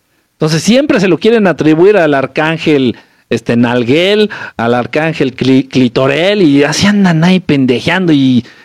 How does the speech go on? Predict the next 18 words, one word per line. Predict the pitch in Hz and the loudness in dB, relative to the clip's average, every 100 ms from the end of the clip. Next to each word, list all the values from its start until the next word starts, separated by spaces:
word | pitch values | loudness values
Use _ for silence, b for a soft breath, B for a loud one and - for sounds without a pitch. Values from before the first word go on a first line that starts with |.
| B | B
colgándole | - 156 175 208 165 139 | -4 -2 -2 0 0 2
milagritos | 139 139 135 202 - | 2 2 0 -2 -2
a | 143 | -2
todo | 190 196 | 2 2
mundo. | 208 226 208 B B | 2 2 0 B B
Muchas | 269 339 370 254 | -2 0 0 0
de | |
las | 214 185 | 0 0
cosas | - 294 339 233 | 0 0 0 -2
que | 196 | -4
suceden | 160 165 - 247 277 226 170 | -2 -2 2 2 2 2 2
mágicas | 196 262 294 226 208 175 185 | 2 0 -2 -2 -2 -2 0
y | |
milagrosas | 170 160 151 156 240 285 233 | 2 2 0 2 2 2 -2
en | 170 147 | 0 -2
el | 135 | -2
planeta | 147 151 214 240 | 0 0 0 -4
Tierra, | - 160 127 107 110 | -2 0 0 -2 -6